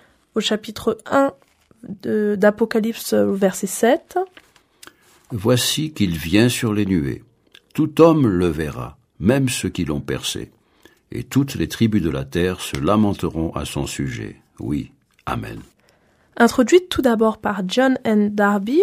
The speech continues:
Speaker 1: au dix-neuvième siècle, l'idée d'un retour du Christ en deux étapes séduit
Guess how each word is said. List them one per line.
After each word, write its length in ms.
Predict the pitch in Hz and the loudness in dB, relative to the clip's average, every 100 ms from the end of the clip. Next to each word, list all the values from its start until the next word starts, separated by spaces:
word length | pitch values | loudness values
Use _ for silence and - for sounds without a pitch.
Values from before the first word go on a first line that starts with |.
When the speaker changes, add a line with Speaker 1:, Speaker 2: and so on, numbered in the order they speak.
| - | 2
Speaker 1:
au 100 | 214 | 0
dix-neuvième 540 | 214 202 208 208 202 | 0 0 0 2 0
siècle, 460 | - - 269 330 - _ _ _ _ - | 0 -2 -2 -4 -12 _ _ _ _ -2
l'idée 300 | 220 220 339 | 0 2 4
d'un 140 | 294 | 2
retour 500 | 220 220 - 339 285 | 2 0 4 4 4
du 120 | 214 | 0
Christ 400 | 208 - 226 - | -6 -6 -8 -2
en 80 | 202 | -2
deux 240 | 190 240 233 | 0 0 -2
étapes 320 | 214 269 - | -2 -2 -2
séduit 580 | - 208 - - - | -4 -6 -6 -18 -20